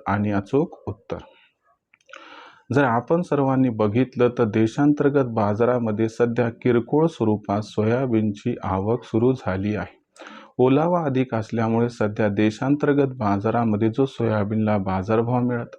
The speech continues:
आहे, तो बाजारभाव साडेतीन हजार रुपये प्रति क्विंटलपासून चार हजार रुपये प्रति क्विंटलच्या जवळपास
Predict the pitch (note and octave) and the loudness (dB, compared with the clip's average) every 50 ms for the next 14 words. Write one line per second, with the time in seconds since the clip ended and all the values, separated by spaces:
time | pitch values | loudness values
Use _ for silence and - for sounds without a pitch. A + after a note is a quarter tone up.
0 | - A#2+ B2 A#2 A2+ A2+ A#2+ - - - - - - - - - - E3+ E3 D3 | -4 -2 -2 0 0 -2 -4 -6 -12 -20 -20 -20 -20 -20 -6 0 2 2 2 2
1 | C3+ B2+ B2+ B2+ B2+ C3+ C#3 C#3+ C3+ C#3 C#3 C#3+ C#3+ - A#2+ A2+ A2 A2+ B2+ C#3+ | 2 0 0 0 -2 -2 -4 -4 -2 -2 -4 -4 -4 -6 -4 -2 0 2 2 0
2 | D3 D3 - - D3 E3 F3+ E3+ B2+ A2+ A2+ A2 A2+ A2 A2 A2 G#2 - A2+ G#2+ | 0 0 0 0 2 2 2 0 0 -2 0 0 0 2 2 0 0 2 0 0
3 | G#2+ - G#2+ G2+ G#2 A2 G#2 - A2+ A2+ A#2 A2+ - C#3 C#3+ C#3 - C#3+ C#3 C#3+ | 0 0 -2 0 0 -2 0 0 0 0 0 0 -2 -4 -4 -2 -2 -2 -2 -2
4 | - - C#3 C3+ C3 - - B2 B2+ C3+ D3+ D3 A#2 G#2+ G#2+ - G#2+ G#2+ A2 G#2+ | 0 0 0 0 0 0 -2 0 0 0 -2 -2 -2 -4 -2 -2 -2 0 -2 -2
5 | G#2+ - A2 G#2 G#2+ - G#2+ G2 G2+ - B2 B2+ - A2 G2+ G2+ G2+ - G#2+ G#2+ | 0 0 -2 -2 0 -2 -2 -2 0 0 -2 0 0 -2 -2 -2 -2 -2 -2 -2
6 | G#2+ G#2+ B2+ A#2+ A#2 A2 - G2+ G2 G2 G2 F#2+ - G2+ G#2 A2+ A#2 - | -2 -2 -2 -4 -4 -4 -4 -2 -2 -2 -4 -4 -4 -4 -4 -4 -6 -8